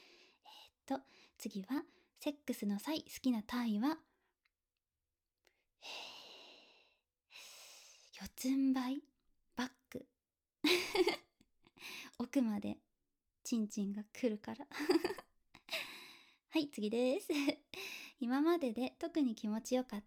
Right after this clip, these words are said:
た、あるいは印象に残っているセックスについて教えてください。うーん。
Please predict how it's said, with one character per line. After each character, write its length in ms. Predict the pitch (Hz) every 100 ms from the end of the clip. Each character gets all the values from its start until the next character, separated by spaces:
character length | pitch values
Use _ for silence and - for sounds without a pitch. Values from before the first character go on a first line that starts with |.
| -
た、 140 | 302
あ 120 | - 226
る 80 |
い 100 | 247
は 80 | 208
印 140 | 202 226
象 140 | 294
に 120 | 294
残 240 | 294 302 359
っ 80 |
て 100 | 359
い 60 | 311
る 80 | 233
セ 120 | 269
ッ 60 | 262
ク 100 | 254
ス 100 | 226
に 100 | 208
つ 100 | 220
い 100 | 214
て 100 | 202
教 80 | 202 214
え 40 |
て 140 | 214 240
く 100 | 254
だ 120 | 262
さ 220 | 294 339
い。 120 | 311 - _ _ _ _ _ _ _ _ _ _ - - - - -
う 60 | 262
ー 960 | 302 349 339 339 339 330 320 302 302
ん。 40 | 370